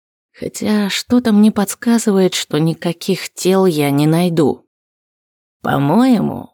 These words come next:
мы столкнулись с чем-то до предела странным», глубокомысленно изрек Костарев. «Не то слово», согласился Ярослав. «Я буду в кабинете папы.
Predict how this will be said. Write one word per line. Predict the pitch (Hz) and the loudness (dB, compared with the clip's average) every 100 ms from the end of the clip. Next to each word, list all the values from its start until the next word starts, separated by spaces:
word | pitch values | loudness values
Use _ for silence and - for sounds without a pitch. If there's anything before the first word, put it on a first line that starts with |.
| - | -4
мы | 208 262 | 0 0
столкнулись | - 190 165 - 180 175 160 - | 0 -6 -6 0 2 2 0 -4
с | - | -8
чем-то | - 220 214 170 | 0 2 2 0
до | 139 | 0
предела | - 151 147 170 165 | 0 0 0 2 2
странным», | 170 - - 220 208 156 120 92 - _ _ _ _ | 0 -4 -2 2 2 2 0 -4 -10 _ _ _ _
глубокомысленно | - 170 165 160 160 156 143 165 - - 208 208 208 196 | -2 2 2 2 -2 -2 -2 -2 -6 0 4 6 6 4
изрек | 165 147 160 - - | 2 0 -2 -6 -6
Костарев. | 226 180 - - 76 - - - _ _ _ _ | -4 -4 -6 -8 -8 -10 -16 -20 _ _ _ _
«Не | - 170 208 | -2 0 0
то | 240 | 0
слово», | 233 - 254 240 165 - - _ _ _ - | 0 0 2 2 0 -6 -12 _ _ _ -12
согласился | - 180 196 190 - 165 156 180 | -4 0 0 0 0 0 0 0
Ярослав. | 165 175 202 - 170 147 - - _ _ _ _ _ _ _ _ _ - | 2 0 -2 -4 -4 -4 -8 -18 _ _ _ _ _ _ _ _ _ -4
«Я | 165 262 | 0 2
буду | 240 226 | 2 0
в | - | 0
кабинете | 175 151 160 180 180 185 | -2 0 0 -2 -4 -6
папы. | - 139 - - | -4 -4 -6 -10